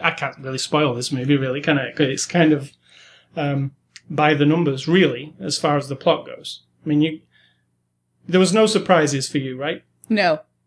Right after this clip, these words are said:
Speaker 2: Other
Speaker 1: Uh,
Speaker 2: than the very end. I, I actually was surprised by that.
Speaker 1: The very, very end.
Speaker 2: Yeah.
Speaker 1: But the surprise, I'm not gonna spoil it. The surprise concerning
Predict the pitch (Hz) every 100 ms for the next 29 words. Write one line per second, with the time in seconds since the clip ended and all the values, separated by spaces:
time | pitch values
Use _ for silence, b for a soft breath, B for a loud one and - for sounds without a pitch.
0 | _ _ _ _ _ _ 240 233 214 214
1 | 196 185 185 - _ _ _ _ 190 165
2 | 156 131 160 147 135 82 - 165 147 -
3 | 123 139 - - 151 156 - 85 190 190
4 | 156 147 156 139 131 123 127 127 127 -
5 | 233 - _ - 156 160 156 175 190 180
6 | 175 165 - 160 156 156 147 147 - 160
7 | 143 127 - _ - 151 - 147 180 170
8 | 156 - - - 151 175 160 160 151 151